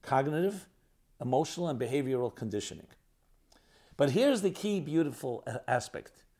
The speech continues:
You want to bridge the two, because you don't want to just live in the world of the mystique, of the transcendent. You want the trans-, the transcendent to permeate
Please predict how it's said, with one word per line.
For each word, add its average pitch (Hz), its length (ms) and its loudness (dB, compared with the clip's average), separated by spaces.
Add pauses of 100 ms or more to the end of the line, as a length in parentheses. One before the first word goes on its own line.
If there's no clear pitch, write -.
(420)
You 139 160 0
want 165 160 2
to 160 40 4
bridge 127 360 2
the 120 100 2
two, - 260 -6 (720)
because 135 300 0
you 165 80 8
don't 240 160 6
want 277 140 8
to 226 60 6
just 151 300 0
live 156 500 10
in 139 120 0
the 139 60 2
world 147 360 4
of 135 240 -4
the - 60 -6
mystique, - 480 -4 (640)
of 147 100 8
the 131 100 6
transcendent. 151 600 2
You 143 100 0
want 170 280 0
the 160 80 0
trans-, 143 360 -2
the 123 160 -6
transcendent 139 680 -2
to - 100 -4
permeate 175 640 -4